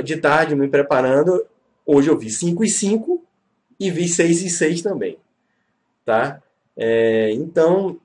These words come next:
começou a ficar frequente. Tinham dias de,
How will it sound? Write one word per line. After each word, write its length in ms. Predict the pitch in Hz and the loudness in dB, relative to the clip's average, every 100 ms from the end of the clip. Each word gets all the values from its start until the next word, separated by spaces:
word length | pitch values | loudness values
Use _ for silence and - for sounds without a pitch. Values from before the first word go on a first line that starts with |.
| _ _ _ | _ _ _
começou 440 | 190 190 170 185 | -2 0 2 2
a 80 | 220 | 2
ficar 580 | 151 117 123 135 175 - _ _ _ _ _ | 0 0 2 2 0 -8 _ _ _ _ _
frequente. 540 | 175 190 156 139 - | -4 0 2 0 -2
Tinham 280 | - 254 208 | 0 0 0
dias 680 | - 143 262 214 - - - _ _ _ - | -4 -2 2 2 0 -6 -16 _ _ _ -18
de, 520 | 143 175 175 147 | -8 -2 0 -2